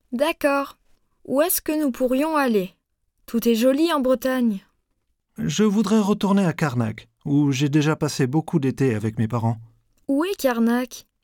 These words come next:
Speaker 2: C'est dans le sud de la Bretagne, à cent cinquante kilomètres environ de Rennes. Quand nous n'allons pas à la plage, nous pouvons prendre des vélos pour faire des tours au bord de la mer.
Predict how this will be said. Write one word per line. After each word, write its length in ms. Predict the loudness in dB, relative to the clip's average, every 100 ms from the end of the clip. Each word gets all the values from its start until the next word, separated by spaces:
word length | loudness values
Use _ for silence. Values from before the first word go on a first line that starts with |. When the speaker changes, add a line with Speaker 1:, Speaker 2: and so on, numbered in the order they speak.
| -12 -6
Speaker 2:
C'est 180 | 0 2
dans 160 | 4
le 80 | 2
sud 220 | 2 0
de 100 | 2
la 100 | 2
Bretagne, 520 | 2 0 0 0 0 -4 _ _ -10 -2
à 200 | 0 0
cent 180 | 0
cinquante 420 | 0 -2 -2 -4 -2
kilomètres 500 | -2 0 0 -2 -2
environ 340 | -2 0 0
de 60 | 0
Rennes. 320 | 0 -2 -4 -12 _ _ _ _ _ _ _
Quand 260 | 0 2 4
nous 160 | 4 4
n'allons 320 | 4 2 2
pas 160 | 0
à 60 | 0
la 100 | -2
plage, 400 | 0 0 0 -6 _ _ _ _
nous 220 | 0 0
pouvons 300 | 2 0 0
prendre 360 | 0 0 0 0
des 120 | 0
vélos 400 | 0 0 0 -4 _
pour 160 | -8 -6
faire 220 | -2 -2
des 160 | -2 0
tours 320 | 2 2 0
au 80 | -2
bord 180 | -2 -2
de 100 | -2
la 100 | 0
mer. 320 | -2 -4